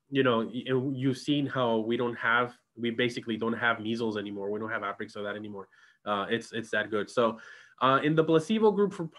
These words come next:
for Pfizer, nine of the ten severe cases were in the placebo group. Uh, so actually, there were no severe cases of covid nineteen. Well, there was one severe case of covid vac-, uh, covid disease in the actual vaccine group.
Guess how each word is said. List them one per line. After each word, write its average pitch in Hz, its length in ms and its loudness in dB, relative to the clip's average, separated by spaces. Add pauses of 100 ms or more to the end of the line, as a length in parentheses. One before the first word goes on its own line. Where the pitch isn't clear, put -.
(140)
for 147 120 -4
Pfizer, 180 520 4
nine 156 320 4
of 180 80 -2
the 160 80 2
ten 156 200 -2
severe 151 300 0
cases 147 380 -4
were 127 140 0
in 117 80 -2
the 117 60 -6
placebo 165 460 0
group. 226 320 -4
Uh, 120 140 0
so 127 200 2
actually, 135 360 0
there 123 140 0
were 120 120 0
no 127 240 0
severe 131 380 -2
cases 131 320 -2
of 117 180 -6
covid 120 240 0
nineteen. 117 220 -4
Well, 117 160 2
there 113 100 0
was 110 160 0
one 120 360 2
severe 110 260 -6
case 113 220 -6
of - 180 -10
covid 107 240 -2
vac-, 104 240 -2 (180)
uh, 107 200 -2
covid 117 300 -2
disease 104 400 -8 (380)
in 110 160 -4
the 104 160 -2
actual 107 460 -2
vaccine 113 460 -4
group. 92 260 -8